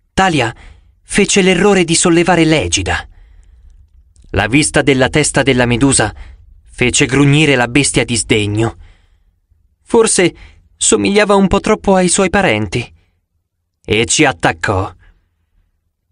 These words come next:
Riuscimmo a mantenere le distanze solo perché correvamo in salita e potevamo schivare gli alberi, che per lui invece erano un ostacolo. Dall'altra parte della collina trovai un vecchio tratto di ferrovia,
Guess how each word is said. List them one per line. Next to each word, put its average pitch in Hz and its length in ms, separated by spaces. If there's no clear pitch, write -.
Riuscimmo 147 580
a - 20
mantenere 160 500
le 151 120
distanze 147 580
solo 202 320
perché 180 260
correvamo 175 440
in 165 100
salita 98 540
e 95 120
potevamo 131 460
schivare 135 400
gli 127 120
alberi, 123 440
che 165 160
per 165 160
lui 170 240
invece 143 400
erano 123 320
un 107 120
ostacolo. 95 680
Dall'altra 131 600
parte 147 320
della 127 260
collina 110 560
trovai 202 380
un 185 80
vecchio 185 260
tratto 185 300
di 156 100
ferrovia, 107 640